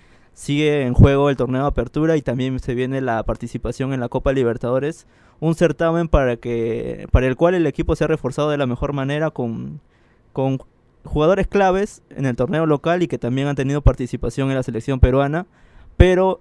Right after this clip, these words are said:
el juego de Bengoechea que ha mostrado no ha sido el mejor, ¿no?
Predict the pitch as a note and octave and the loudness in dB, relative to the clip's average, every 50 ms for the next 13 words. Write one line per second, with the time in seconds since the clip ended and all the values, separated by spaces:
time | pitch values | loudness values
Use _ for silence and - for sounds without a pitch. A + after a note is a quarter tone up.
0 | - - _ - B2+ C3 B2+ B2 A#2+ A#2+ - - C#3 C3 C#3 C#3 C3+ B2 B2+ A#2+ | -10 -14 _ -4 -2 0 0 0 0 0 0 0 0 2 2 0 0 0 -2 -2
1 | A#2 A2 - - C3+ B2+ A#2 - B2+ B2+ B2 B2 - C3+ B2+ B2+ C3 C3 C3 B2+ | -2 -4 -2 -2 -2 -2 -2 -2 -4 -4 -4 -4 -2 -2 0 0 0 0 -2 -4
2 | C3 C3+ F3+ F#3 C#3 C3+ C3+ B2+ B2+ - C3+ B2+ B2 A2+ A2+ A#2 - - B2 A#2 | -6 -8 -8 -6 -4 -2 -2 -2 -2 -4 -6 -6 -4 -4 -6 -6 -8 -8 -10 -10
3 | - - D3 D#3+ | -10 -12 -14 -14